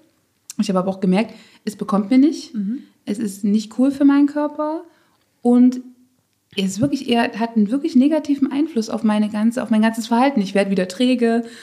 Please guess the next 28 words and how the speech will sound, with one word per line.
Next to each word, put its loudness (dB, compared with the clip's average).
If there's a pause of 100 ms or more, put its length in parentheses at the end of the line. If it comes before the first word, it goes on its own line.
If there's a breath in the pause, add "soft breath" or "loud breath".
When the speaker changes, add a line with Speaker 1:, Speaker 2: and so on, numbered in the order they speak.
(100 loud breath)
Speaker 1:
was 0
ich -6
das -2
Jahr 0
davor 2
schon 4
hatte. 0 (440 loud breath)
Und 2
da 2
hatte 0
ich -2
keine 2
Lust 0
nochmal 0
drauf. -8
Also -4
ich -6
bin 0
nach 0
wie -2
vor -2
der 0
Meinung, 0 (580 loud breath)
besser 0
essen, 0
besser, 0
besser 0
leben, 0